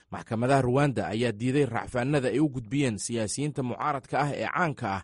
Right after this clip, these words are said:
ee Bernard Intaganda iyo Victor Ingabire,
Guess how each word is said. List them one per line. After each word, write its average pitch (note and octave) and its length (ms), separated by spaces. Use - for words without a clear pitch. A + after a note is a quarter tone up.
ee A#2 160
Bernard C3+ 480
Intaganda A#2+ 840
iyo C3+ 200
Victor C3 880
Ingabire, B2+ 800